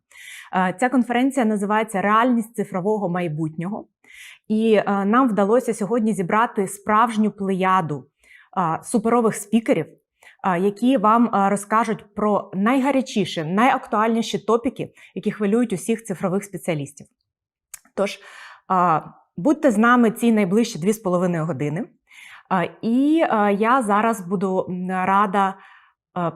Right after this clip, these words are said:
познайомити вас з нашими спікерами. Е, зараз, прямо зараз я хочу представити нашого першого спікера, який буде відкривати конференцію.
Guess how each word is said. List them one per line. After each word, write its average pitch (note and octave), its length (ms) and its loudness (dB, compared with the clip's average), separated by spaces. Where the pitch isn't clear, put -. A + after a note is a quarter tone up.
познайомити A#3 640 2
вас F#3 400 0
з E3 120 -4
нашими E3+ 400 -2
спікерами. D3 580 -12
Е, E3+ 140 -2
зараз, D4+ 540 0
прямо B3 320 2
зараз F#3 500 0
я G3 480 4
хочу G#3+ 320 0
представити F#3+ 800 -2
нашого F#3 340 -2
першого F3+ 440 -4
спікера, F3 440 -4
який G3 180 -4
буде E3+ 200 -2
відкривати F#3+ 540 -2
конференцію. D#3+ 720 -6